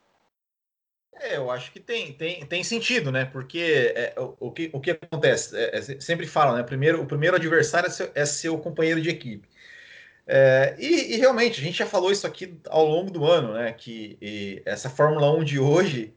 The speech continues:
né? Ser mais lento é vantagem, né? Porque as equipes não querem, as equipes não <laughs> querem ter, ter, ter uma, é, é, uma disputa na equipe,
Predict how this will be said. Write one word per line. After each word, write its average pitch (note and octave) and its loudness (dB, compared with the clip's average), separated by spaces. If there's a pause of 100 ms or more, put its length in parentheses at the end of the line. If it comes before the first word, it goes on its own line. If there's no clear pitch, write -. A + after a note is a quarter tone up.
né? A2+ -4
Ser G3+ 4
mais F#3+ 2
lento D#3+ -2 (440)
é D#3+ 2
vantagem, F#3 0 (340)
né? B2+ -8
Porque C3 -10
as B2 -6
equipes D3 -12
não F3+ -4
querem, F#3 2 (340)
as B2+ -8
equipes C#3+ -10
não F3 -4
<laughs> - -16
querem F3 -2
ter, D#3 -6 (340)
ter, C#3+ 2 (200)
ter C#3 4
uma, D#3 4
é, A#2 -4
é, A#2+ 2
uma C3+ 2
disputa F3+ -4
na G3+ 2
equipe, G#3 -6